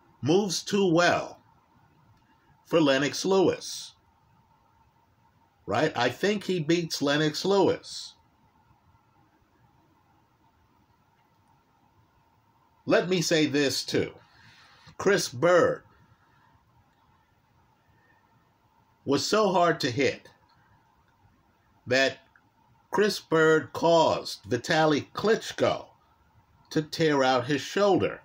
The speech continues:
And Klitschko, in a fight he was winning, panicked and quit in the fight.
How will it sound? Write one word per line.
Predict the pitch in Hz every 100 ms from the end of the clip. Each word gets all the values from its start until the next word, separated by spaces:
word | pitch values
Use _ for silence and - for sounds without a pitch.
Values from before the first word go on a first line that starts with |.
| -
And | 117 -
Klitschko, | 202 - - 147 139 139 - - _
in | 170 226
a | -
fight | 190 180 175
he | 175
was | 165
winning, | 170 208 127 - - _ _
panicked | - 226 208 87 - - - _ _ _ _ _ _ _ _ _ _ _ _ _ 139
and | 147 147 143 131
quit | - 220 220 - -
in | 110 90
the | 87
fight. | 123 92 -